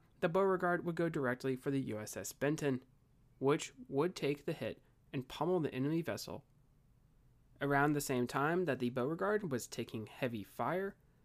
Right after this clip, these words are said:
the General Price would run aground, adding to the misfortunes of the Confederacy.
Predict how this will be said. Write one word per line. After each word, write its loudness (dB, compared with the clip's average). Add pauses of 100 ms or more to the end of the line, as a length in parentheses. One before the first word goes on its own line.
(440)
the -4
General -2
Price -2
would -2
run 0
aground, 0 (720)
adding 0 (120)
to 0
the 4
misfortunes -2
of -8
the -8
Confederacy. -4